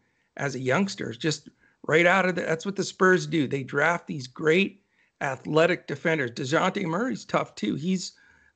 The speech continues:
a fourth amongst point guards defensively. So another reason not to play the other Murray, Jamal, today. <clears throat> I will say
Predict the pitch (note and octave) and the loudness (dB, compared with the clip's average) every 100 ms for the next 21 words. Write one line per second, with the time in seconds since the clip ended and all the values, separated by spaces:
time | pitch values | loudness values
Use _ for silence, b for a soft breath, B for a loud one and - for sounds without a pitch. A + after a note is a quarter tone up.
0 | - - - - B3+ C#4 C#3+ - - D3 | -20 -20 -20 2 4 6 2 -4 -10 -4
1 | C#3+ D3 B2+ - - E3 F3 - C3 A#2 | -2 -2 -4 -12 -6 -4 -4 -4 -10 -10
2 | G#2+ - - E3 C3+ - D2+ - - b | -14 -14 -6 -6 -4 -8 -10 -14 -20 b
3 | b b - - E3 C#3 C3+ - b b | b b -4 2 4 4 0 -6 b b
4 | _ D3 D3 F3 F3 F3+ D3 C#3 C#3+ F3 | _ 0 4 4 4 0 0 2 2 0
5 | D#3 - D#3+ C#3+ C3 - E3+ A3 C3 C3 | -4 -6 -4 -4 -6 -2 2 2 2 0
6 | C3 A#2+ C#3+ C3 D3+ D#3+ D#3+ C#3 C3+ A#2+ | -2 -6 -4 0 2 2 0 -6 -4 -4
7 | B2+ - b b b b - B3 C#4 A3+ | -6 -14 b b b b 4 8 10 10
8 | D3+ D#3 G3 B3 - G3 F#3 - | 6 4 2 0 0 0 0 -2